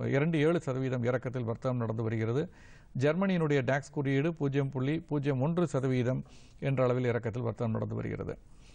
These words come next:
அடுத்ததாக சர்வதேச சந்தையில் கச்சா எண்ணெயினுடைய விலை எப்படி முடிவடைந்தது என்று பார்க்கலாம். அஹ், கடந்த சில மாதங்களாகவே தொடர்ந்து கச்சா எண்ணெயினுடைய விலையில் பெரிய மாற்றங்கள் ஏதும் இல்லை.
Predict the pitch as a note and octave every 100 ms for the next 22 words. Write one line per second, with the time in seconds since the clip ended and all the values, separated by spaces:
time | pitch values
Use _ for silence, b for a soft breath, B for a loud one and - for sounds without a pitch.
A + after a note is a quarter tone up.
0 | B B B C#3 F3 G#3+ F#3+ E3+ D#3+ D#3
1 | G3 F3 E3 D#3 C#3+ C#3 D#3+ F3+ - -
2 | C3+ F3+ F3 D3 C#3 C3 A#2+ A#2+ A2 A#2+
3 | A#2 A2+ A2+ A2+ A2+ A2 G#2 A2+ A2+ A2
4 | A2 A2 G2+ A2 D3 G3+ B B B B
5 | B B - C3+ C3+ B2 - D3+ G#3+ A3
6 | - D3+ A#2+ B2+ D#3+ D3+ B2 A#2 A#2 D#3
7 | - A#2+ C3 B2 E3 G#3 - A#2+ C#3 C3+
8 | B2+ A#2 A2+ A2+ A#2+ C#3 - C3+ D3+ B2
9 | A#2 A2+ A#2 A2 A2 A2+ A2+ G2+ C3